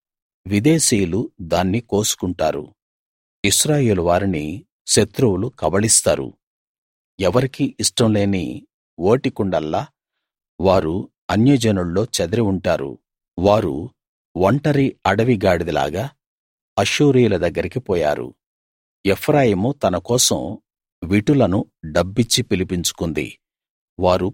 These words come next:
కానుకలు ఇచ్చి అన్యజనాల్లో విటులను పిలిపించుకున్నా, ఇప్పుడే నేను వారిని సమకూరుస్తాను. చక్రవర్తి పీడన పెట్టే బాధ కింద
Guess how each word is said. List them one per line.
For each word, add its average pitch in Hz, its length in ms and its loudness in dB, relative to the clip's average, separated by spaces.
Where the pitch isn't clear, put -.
కానుకలు 104 460 0
ఇచ్చి 87 600 -4
అన్యజనాల్లో 101 920 2
విటులను 117 500 0
పిలిపించుకున్నా, 104 880 -2
ఇప్పుడే 98 640 0
నేను 104 280 4
వారిని 85 440 -2
సమకూరుస్తాను. 92 1040 -4
చక్రవర్తి 151 580 0
పీడన 120 400 0
పెట్టే 107 320 -2
బాధ 92 340 0
కింద 101 280 0